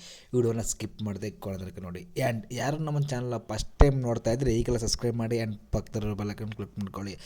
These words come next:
ಅಂದ್ರೆ ನಾ ಯಾವುದೊಂದು ಹೊಸ ವಿಡಿಯೋ ಹಾಕಿದ್ರೆ ನಿಮಗೆ ನೋಟಿಫಿಕೇಶನ್ ಮೂಲಕ ಬರುತ್ತೆ, ನೀವು ಈಸಿಯಾಗಿ ವಿಡಿಯೋನ ಕ್ಲಿಕ್ ಮಾಡಿ ನೋಡ್ಕೊಳ್ಬೋದು. And ಈ ವಿಡಿಯೋಕ್ಕೆ ಟೆನ್ ಲೈಕ್ಸ್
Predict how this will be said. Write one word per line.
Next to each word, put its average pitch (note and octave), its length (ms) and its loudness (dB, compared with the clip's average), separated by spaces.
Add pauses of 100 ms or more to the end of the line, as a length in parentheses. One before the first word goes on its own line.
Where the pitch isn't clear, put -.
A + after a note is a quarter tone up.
(320)
ಅಂದ್ರೆ C3 320 6
ನಾ C3 100 4
ಯಾವುದೊಂದು C3 420 4
ಹೊಸ C3 140 6
ವಿಡಿಯೋ C#3 220 6
ಹಾಕಿದ್ರೆ B2 200 0
ನಿಮಗೆ B2 260 2
ನೋಟಿಫಿಕೇಶನ್ B2 580 0
ಮೂಲಕ B2 240 0
ಬರುತ್ತೆ, A#2+ 320 0
ನೀವು A#2+ 200 2
ಈಸಿಯಾಗಿ A#2+ 380 4
ವಿಡಿಯೋನ A#2+ 220 -2
ಕ್ಲಿಕ್ A2+ 280 -6
ಮಾಡಿ D#3 300 -2 (140)
ನೋಡ್ಕೊಳ್ಬೋದು. G#2 560 -4 (480)
And B2 160 -2 (120)
ಈ D#3 160 6
ವಿಡಿಯೋಕ್ಕೆ D3+ 500 6 (960)
ಟೆನ್ C#3 240 2
ಲೈಕ್ಸ್ C#3+ 320 2